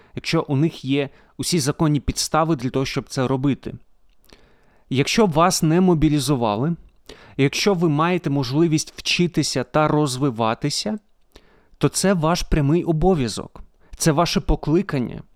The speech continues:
Тому, коли ми говоримо про розвиток талантів, ми передусім розуміємо, що своїми талантами ми можемо служити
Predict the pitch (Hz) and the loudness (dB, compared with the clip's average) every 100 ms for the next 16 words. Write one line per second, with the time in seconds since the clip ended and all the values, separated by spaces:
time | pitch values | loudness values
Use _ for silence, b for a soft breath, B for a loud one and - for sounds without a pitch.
0 | _ _ _ _ B B B - 165 214 | _ _ _ _ B B B 0 4 2
1 | - 156 208 196 156 147 175 175 160 139 | 2 2 4 4 2 2 0 0 0 -2
2 | - 165 156 B B B 135 170 156 139 | 0 0 0 B B B 0 0 0 -4
3 | - 127 - 139 190 190 156 151 151 185 | -6 -8 -4 0 0 0 -2 0 2 2
4 | - 151 135 135 - 190 165 170 127 147 | 2 0 -2 -4 -2 0 0 0 0 0
5 | 185 185 147 - 151 B B - 139 147 | 2 0 0 -2 -4 B B -6 0 2
6 | 151 202 151 - 139 170 190 170 151 143 | 4 2 2 0 0 2 0 0 0 2
7 | 156 147 180 151 156 143 - 135 135 160 | 2 2 2 2 0 -2 -2 -2 0 0
8 | 180 151 | 0 -4